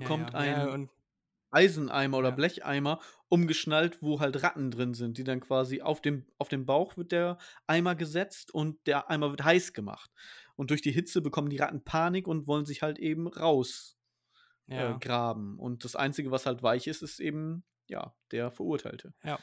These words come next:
Speaker 2: Oder, äh, Bambus. Leute werden, wurden in China, äh, auf den Boden ge-, gebunden und dann ist Bambus durch die durchgewachsen.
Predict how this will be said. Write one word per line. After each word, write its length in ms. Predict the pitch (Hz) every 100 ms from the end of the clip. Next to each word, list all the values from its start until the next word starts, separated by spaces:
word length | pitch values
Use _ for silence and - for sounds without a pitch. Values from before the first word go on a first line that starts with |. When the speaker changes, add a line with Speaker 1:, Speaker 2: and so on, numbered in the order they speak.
| -
Speaker 2:
Oder, 480 | - 160 151 139 131
äh, 200 | 127 131
Bambus. 560 | 123 - 165 170 123 -
Leute 480 | - 113 143 151 143
werden, 400 | 139 139 139 139
wurden 280 | 135 139 139
in 160 | 123 127
China, 540 | - 175 160 160 185 _ - _ _ _ _
äh, 140 | 139
auf 220 | 143 143 131
den 140 | 156
Boden 640 | 135 165 196 202 202 190 -
ge-, 360 | 170 170 165 156
gebunden 800 | 165 160 143 - 175 185 170 165
und 220 | 151 147
dann 200 | 147 151
ist 220 | 135 - -
Bambus 360 | 143 156 131
durch 180 | - 131
die 120 | 139
durchgewachsen. 680 | 127 127 - 123 120 -